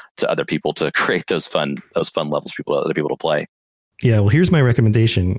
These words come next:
Speaker 2: is get yourself a nine-year-old.
Speaker 1: All right.
Speaker 2: And, 'cause I've got one of those.
Speaker 1: That's not hard.
Speaker 2: And then I can just, I know, you just kinda find them anywhere.
Speaker 1: Mm-hmm.
Speaker 2: Um, then, uh, you just, you know, buy him birthday presents, and then
Speaker 1: Mm-hmm.
Speaker 2: you get to play the games too.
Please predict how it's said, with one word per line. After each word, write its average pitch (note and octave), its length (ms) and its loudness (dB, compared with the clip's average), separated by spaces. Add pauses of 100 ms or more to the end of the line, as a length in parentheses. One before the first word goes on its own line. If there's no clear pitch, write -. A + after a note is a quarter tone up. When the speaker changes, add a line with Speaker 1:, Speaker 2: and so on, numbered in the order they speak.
Speaker 2:
is G2 460 4
get - 240 0
yourself E3 280 2
a F3 40 2
nine-year-old. G#2 680 4 (380)
Speaker 1:
All - 80 -2
right. E2+ 180 -2 (240)
Speaker 2:
And, A2 480 4
'cause - 160 0
I've G2 120 2
got A#2 140 2
one G#2+ 80 4
of G2+ 60 4
those. F2+ 220 4
Speaker 1:
That's - 280 0
not - 120 2
hard. A2+ 260 4
Speaker 2:
And A2 160 2 (280)
then A#2+ 300 4
I D3 140 4
can A#2 160 4
just, G#2+ 200 2
I D3+ 80 2
know, D#3 120 4
you A2 120 4
just C3 180 -2
kinda B2+ 160 4
find C3 240 4
them G#2+ 80 4
anywhere. G#2 340 4 (160)
Speaker 1:
Mm-hmm. E3+ 400 0
Speaker 2:
Um, G#2 380 2 (440)
then, B2 560 4 (180)
uh, A#2 360 6
you C#3 180 4
just, - 420 -2 (220)
you A#3+ 80 4
know, D#3 160 4 (340)
buy B2+ 160 4
him C#3+ 260 4 (240)
birthday G#3+ 260 2
presents, F2+ 500 0 (240)
and A#2+ 140 4
then A2+ 200 6
Speaker 1:
Mm-hmm. A2+ 460 0
Speaker 2:
you B2+ 320 4
get F3 140 2
to - 60 -4
play A#2+ 140 2
the A#2+ 80 4
games C3+ 240 4
too. G3+ 300 2